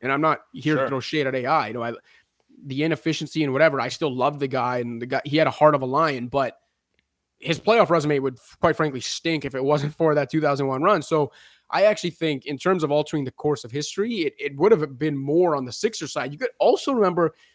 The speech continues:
Speaker 1: the Sixers hadn't been to the conference finals in a long time. Like,
Speaker 2: Yeah.
Speaker 1: the Raptors were a new franchise, only six years old. The Sixers at the time were, like, the team with the drought. I think they hadn't been to the East Finals since the eighties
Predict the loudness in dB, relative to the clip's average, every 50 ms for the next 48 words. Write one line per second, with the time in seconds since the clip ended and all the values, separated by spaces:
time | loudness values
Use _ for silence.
0 | _ _ _ _ _ -10 -8 -4 -4 -4 -4 -2 -4 -4 -4 -2 0 2 2 2
1 | 2 4 4 4 4 4 2 -2 -2 0 2 2 2 2 2 -4 -6 -6 -4 -2
2 | 0 2 2 2 0 -2 -6 -6 -6 -4 -4 -4 -4 -2 0 2 2 2 2 0
3 | -2 -2 0 0 0 0 0 -2 -4 -6 -6 _ _ _ _ _ _ -16 -14 -12
4 | -10 -10 -12 -12 -16 _ _ _ 2 2 4 6 4 2 2 0 -2 -2 0 2
5 | 2 2 2 2 0 0 -2 0 0 0 0 0 0 -2 -4 -2 0 0 0 -2
6 | 0 -4 -4 -4 -2 -4 -4 -2 0 4 6 6 6 6 2 -4 _ _ _ _
7 | _ _ _ _ _ -4 -4 -2 -2 -2 -2 -2 -2 -2 -4 -2 0 2 2 2
8 | 2 0 -6 -6 -2 0 2 2 2 2 0 0 -2 -2 -4 -6 -10 -12 -6 -2
9 | 0 0 2 2 0 -2 -2 -10 -16 -12 -2 4 4 6 6 4 0 -2 0 0
10 | 2 2 2 2 2 2 2 0 0 0 0 0 0 -2 -4 -6 -6 -6 -8 -8
11 | -6 -4 -2 0 2 2 2 0 -2 -6 -8 -6 -4 -4 -4 -4 -6 -10 -10 _
12 | -2 0 0 0 0 -2 -4 -6 -12 -18